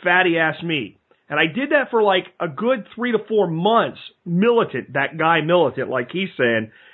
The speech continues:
And then I started kind of experimenting, and I, I ended up, what's funny is, I ended up so close to what you teach with neither one of us ever talking to each other. And, and yet, even when you and I have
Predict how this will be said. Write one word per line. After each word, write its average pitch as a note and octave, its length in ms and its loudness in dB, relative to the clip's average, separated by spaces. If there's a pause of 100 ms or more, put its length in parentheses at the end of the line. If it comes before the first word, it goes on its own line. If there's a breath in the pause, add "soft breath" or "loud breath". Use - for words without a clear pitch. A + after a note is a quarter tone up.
(160 soft breath)
And F3+ 160 2
then B3 80 4
I B3 140 4
started A#3 320 2
kind A3 180 0
of F#3+ 140 -4 (180)
experimenting, G3+ 720 -2
and E3+ 100 -2
I, F3+ 80 0 (100)
I F3+ 200 -2
ended C4+ 320 0
up, C4 180 2
what's G#3 140 0 (100)
funny D#4 320 2
is, F3+ 200 2 (340 soft breath)
I F3+ 100 -2 (100)
ended D4+ 160 0
up C4 120 2 (260)
so B3+ 340 0
close B3+ 440 0
to G#3+ 80 -2
what G3+ 220 2
you G#3 220 0
teach A3+ 440 0 (1080)
with G#3 240 2
neither C4+ 260 2
one B3+ 140 4
of G#3+ 60 0
us G#3 140 -2
ever A3 200 0
talking A#3+ 480 -2
to F#3+ 100 0
each D3 220 -2
other. C#3+ 520 0 (640)
And, G3 140 2
and G#3+ 140 2
yet, A3+ 200 2
even A#3 260 2
when A3+ 140 2
you A3+ 120 0
and A3 100 0
I G3+ 100 0
have F3+ 120 -4